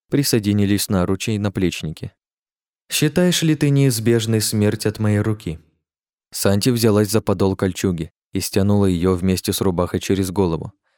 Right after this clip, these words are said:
Платиновые локоны упали на обнаженные плечи и грудь. «Нет»,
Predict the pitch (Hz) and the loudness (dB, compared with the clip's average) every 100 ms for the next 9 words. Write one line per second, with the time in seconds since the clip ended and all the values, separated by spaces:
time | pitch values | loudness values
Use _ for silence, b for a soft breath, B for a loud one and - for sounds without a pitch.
0 | _ _ - 92 113 131 127 127 127 113 | _ _ -2 2 4 4 2 4 4 4
1 | 123 131 127 123 _ _ _ _ _ - | 4 2 -2 -4 _ _ _ _ _ -4
2 | 123 120 123 127 123 117 113 104 110 110 | 0 2 4 4 2 2 2 4 2 2
3 | 104 - 95 92 101 95 87 78 - _ | 2 2 2 2 0 -2 -2 -4 -8 _
4 | _ _ _ _ _ _ _ _ _ 196 | _ _ _ _ _ _ _ _ _ -6
5 | 113 110 73 - | -2 0 -2 -10